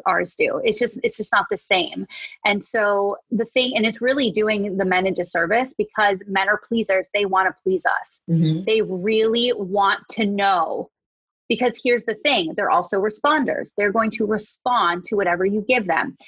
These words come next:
Speaker 1: So if you've been having fast, hard, um, I was watching Sex in the City the other day, the Jackrabbit sex
Speaker 2: Mm-hmm.
Speaker 1: episode.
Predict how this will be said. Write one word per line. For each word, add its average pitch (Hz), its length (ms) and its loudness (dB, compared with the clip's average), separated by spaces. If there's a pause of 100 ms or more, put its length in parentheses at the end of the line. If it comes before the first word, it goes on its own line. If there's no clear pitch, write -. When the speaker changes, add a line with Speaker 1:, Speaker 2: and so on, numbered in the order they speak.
(120)
Speaker 1:
So 202 200 0
if 180 120 -2
you've 214 160 0
been 226 140 2
having 202 560 0 (180)
fast, 202 320 0 (100)
hard, 196 360 2 (100)
um, 180 380 2
I 202 60 0
was 196 80 0
watching 196 260 0
Sex 185 260 -2
in 185 80 -4
the 175 60 0
City 185 260 -2
the 180 120 2
other 175 160 2
day, 165 180 0
the 180 100 0
Jackrabbit 185 720 0
sex 214 320 -2
Speaker 2:
Mm-hmm. 190 260 2
Speaker 1:
episode. 254 380 0